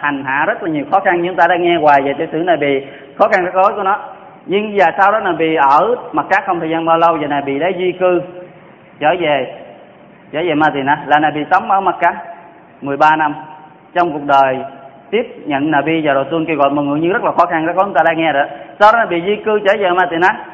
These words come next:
và Nabi sống tại đó mười năm. Và tại đó Allah Ta'ala ban cho Nabi sự chiến thắng và vinh quang là mở được Islam, đánh thắng được Kuffar Quraysh ở rất nhiều trận và sau đó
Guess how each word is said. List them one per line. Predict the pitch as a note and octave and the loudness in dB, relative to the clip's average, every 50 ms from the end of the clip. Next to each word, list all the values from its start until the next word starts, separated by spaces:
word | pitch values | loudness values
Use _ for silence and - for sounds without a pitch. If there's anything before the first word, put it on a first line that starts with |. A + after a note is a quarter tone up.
| - - - - | -20 -20 -12 -2
và | D#3 E3 E3+ | -2 0 2
Nabi | E3+ E3 D#3+ E3+ E3 E3 | 2 0 0 -2 -2 2
sống | G#3 G#3+ - - | 2 2 2 4
tại | G3+ F3+ | 2 4
đó | F3+ G#3 A3+ G3 | 4 4 2 2
mười | F3 E3 D#3+ E3 | 0 0 4 4
năm. | F#3 F#3 F#3 E3+ - - - - - | 4 4 2 0 -8 -12 -16 -12 -4
Và | C#3+ E3 E3 E3 E3 | 0 2 2 2 0
tại | E3 E3+ | -2 0
đó | F3+ G3 A3+ B3 - | 2 2 2 4 2
Allah | G3+ F#3+ G3+ G#3 - - | 2 0 0 0 0 2
Ta'ala | G3+ G3 F#3+ F#3+ G3 G3 G3 | 2 4 4 2 2 2 2
ban | G3 F#3+ F#3+ E3+ | 0 0 0 -2
cho | F#3 F3+ | -6 -4
Nabi | E3+ D#3+ D3+ D#3 D3+ D3+ - | -4 -4 -2 -4 -6 -4 -6
sự | D3+ C#3+ - | -8 -8 -6
chiến | G3+ A3+ A#3 | -8 -8 -4
thắng | A3+ A3 B3+ B3 | -4 -4 -4 -4
và | F#3+ D#3 D#3 | -6 -4 -4
vinh | F3+ F3 F3 | -4 0 2
quang | F3+ F3+ F3+ F3 E3+ - - - - - | 2 2 2 0 -4 -8 -12 -18 -18 -10
là | - D3 D#3 D#3 D3+ D3 | -2 0 2 2 4 2
mở | D3 D3 C#3+ D3 E3+ A3+ A3+ | 2 2 4 4 4 4 4
được | F#3 E3 E3 E3 - - - - - - | 2 2 0 0 -6 -12 -14 -16 -18 -10
Islam, | - F#3+ F#3 F3+ F3+ F3+ F3+ F3 E3 D3 - - - - - - - - - F3 | -10 -10 -6 0 2 4 4 4 2 0 -8 -12 -14 -16 -18 -20 -20 -12 0 2
đánh | G3 B3 - - | 2 2 2 -2
thắng | A#3+ B3+ C4+ G3+ | -2 -2 -2 -4
được | F3 - | -6 -6
Kuffar | G#3+ G#3 - G#3+ A#3 A3+ - | -6 -4 2 2 2 2 2
Quraysh | G#3 G3 F#3+ G3+ A#3 - - - | 0 2 4 4 2 2 0 4
ở | F#3+ F#3 | 4 4
rất | A3 B3 - | 4 2 0
nhiều | F#3+ E3 D3 - | -2 -4 -2 0
trận | D3 C#3 C#3+ D3+ - - - - - | 0 0 0 -2 -6 -10 -16 -14 -4
và | C#3 D#3+ D#3+ E3 D#3+ | 0 0 0 2 0
sau | G3 G3 | 0 -2
đó | G#3+ | -2